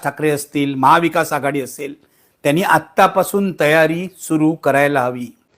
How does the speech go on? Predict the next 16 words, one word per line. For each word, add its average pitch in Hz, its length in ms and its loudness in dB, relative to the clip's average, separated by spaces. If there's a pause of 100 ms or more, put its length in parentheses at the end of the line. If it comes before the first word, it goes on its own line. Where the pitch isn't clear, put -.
(280)
मुंबईची 180 460 4
वाट 185 420 6
लावायची 196 340 6
असेल 156 360 -2 (340)
तर 175 120 6
भाजपच्या 151 800 0
हातात 147 300 0
सत्ता 147 460 -4
द्या. 135 260 -4 (920)
मुंबईवरचा 233 640 8
मराठी 214 400 4
माणसाचा 202 440 2
ठसा 190 400 2 (420)
पुसून 294 320 6
काढायचा 190 400 6
असेल 127 460 -4